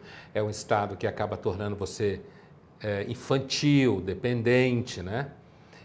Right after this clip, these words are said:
Ah, você, uma crítica que se faz comumente aos liberais no Brasil é que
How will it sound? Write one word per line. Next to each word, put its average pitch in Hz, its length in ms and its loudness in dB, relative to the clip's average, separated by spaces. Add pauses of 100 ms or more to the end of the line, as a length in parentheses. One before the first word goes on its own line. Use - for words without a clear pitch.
Ah, 113 640 6 (420)
você, 151 920 4
uma 131 180 2
crítica 160 320 -2
que - 100 -14
se 120 100 -6
faz 113 260 0
comumente 104 520 -2
aos 90 100 -8
liberais 90 520 -6
no 92 60 -12
Brasil 90 560 -4 (440)
é 127 120 2
que 123 580 -4